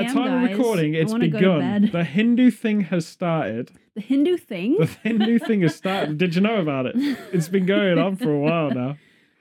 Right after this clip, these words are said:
Speaker 1: Don't know if you
Speaker 2: Yes,
Speaker 1: caught
Speaker 2: uh,
Speaker 1: wind.
Speaker 2: happy Diwali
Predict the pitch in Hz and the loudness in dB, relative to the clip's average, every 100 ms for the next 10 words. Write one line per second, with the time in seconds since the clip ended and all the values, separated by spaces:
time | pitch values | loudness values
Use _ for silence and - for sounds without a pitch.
0 | _ _ _ - 147 147 143 131 147 135 | _ _ _ -6 -2 -2 -4 -4 -4 -2
1 | - 180 196 208 202 208 185 170 165 165 | 0 -2 -4 -8 -6 -6 -4 -6 -8 -4
2 | 165 185 | -2 -4